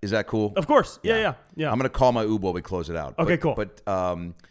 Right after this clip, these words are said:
Speaker 1: who would you legit vote for, celeb-wise? I'm not talking Trump, Schwarzenegger. I'm
Speaker 2: Yeah,
Speaker 1: talking,
Speaker 2: yeah,
Speaker 1: like,
Speaker 2: yeah.
Speaker 1: when people joke about The Rock or, um,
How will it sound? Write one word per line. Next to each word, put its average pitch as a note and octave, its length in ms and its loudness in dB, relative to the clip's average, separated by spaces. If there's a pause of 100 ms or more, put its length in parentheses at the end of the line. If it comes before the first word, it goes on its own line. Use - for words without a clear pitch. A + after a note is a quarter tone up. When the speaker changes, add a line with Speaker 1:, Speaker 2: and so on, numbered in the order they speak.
(480)
Speaker 1:
who C3+ 520 0
would A#2 280 4
you C3+ 280 -2
legit A2+ 460 0
vote A#2 240 2
for, D#2 380 -8
celeb-wise? D2 880 -6 (320)
I'm G#2+ 140 -6
not A#2 160 -2
talking F#2+ 540 -4 (460)
Trump, G#2 440 -2 (180)
Schwarzenegger. D#2+ 720 -6
I'm A2+ 100 -6
Speaker 2:
Yeah, - 140 2
Speaker 1:
talking, E3+ 220 6
Speaker 2:
yeah, D#3+ 40 4
Speaker 1:
like, D#3 100 4
Speaker 2:
yeah. A#2+ 200 0
Speaker 1:
when A2+ 140 -6
people C3+ 200 -2
joke G#2+ 380 0
about E2+ 460 -4 (300)
The F#2+ 100 -8
Rock E2 480 -4
or, E2+ 360 0
um, D2+ 400 -2